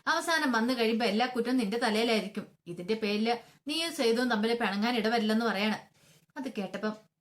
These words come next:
പല്ലവി പറഞ്ഞു, "എന്ത് ചെയ്യാനമ്മേ, എനിക്ക് ഋതുവിനെ ഓർത്തിട്ട് ഒരു സമാധാനം കിട്ടുന്നില്ലെന്ന്" പറയണ. ആ ഇന്ദ്രൻ അവളുടെ ജീവിതം നശിപ്പിച്ച് കളയില്ലേ?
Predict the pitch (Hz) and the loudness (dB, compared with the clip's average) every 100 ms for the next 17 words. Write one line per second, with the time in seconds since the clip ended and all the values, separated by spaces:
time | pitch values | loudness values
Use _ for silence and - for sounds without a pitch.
0 | - 214 180 196 202 208 190 196 247 220 | -6 -4 -4 -4 -4 -4 -4 -4 -4 -2
1 | 208 214 214 208 - - - 294 302 294 | 0 2 2 2 -2 -12 -10 -8 -6 -2
2 | 220 214 220 240 208 226 226 220 240 185 | 0 2 0 0 -2 -2 -2 -2 -2 -2
3 | 190 196 226 254 208 226 226 214 233 196 | 0 0 0 0 0 0 2 2 2 0
4 | 208 214 - - 165 202 165 196 214 - | 0 -2 -6 -16 -8 -6 -6 -6 -6 -8
5 | - - 294 294 262 220 220 247 262 220 | -12 -4 0 0 0 0 2 2 2 0
6 | - 220 - 208 226 214 - | -2 -4 -2 2 2 0 -4